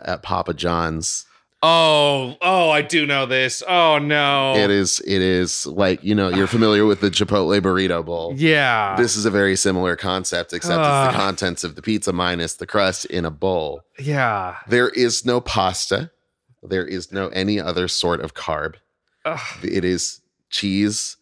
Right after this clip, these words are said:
Speaker 1: tomato sauce, pepperoni, sausage, and bell peppers and onions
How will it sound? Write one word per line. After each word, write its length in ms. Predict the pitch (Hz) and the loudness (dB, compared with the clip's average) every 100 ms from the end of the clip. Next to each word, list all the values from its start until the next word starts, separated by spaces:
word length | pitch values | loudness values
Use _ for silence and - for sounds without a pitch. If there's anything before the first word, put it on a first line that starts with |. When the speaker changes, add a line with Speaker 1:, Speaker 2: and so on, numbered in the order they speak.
| _ _ _ | _ _ _
Speaker 1:
tomato 340 | - 120 120 113 | -6 0 2 2
sauce, 600 | - 98 95 95 - - _ _ _ _ _ - | 4 4 2 0 -6 -10 _ _ _ _ _ -2
pepperoni, 560 | 104 104 101 101 95 | 0 2 0 2 0
sausage, 500 | - 95 90 90 90 | 0 0 0 -4 -6
and 80 | 92 | -2
bell 180 | 87 85 | -2 -2
peppers 720 | 87 82 - 90 - - - - | -2 -2 -2 -4 -6 -8 -14 -8
and 100 | 110 | -2
onions 480 | 107 90 85 82 - | 0 0 -2 -6 -14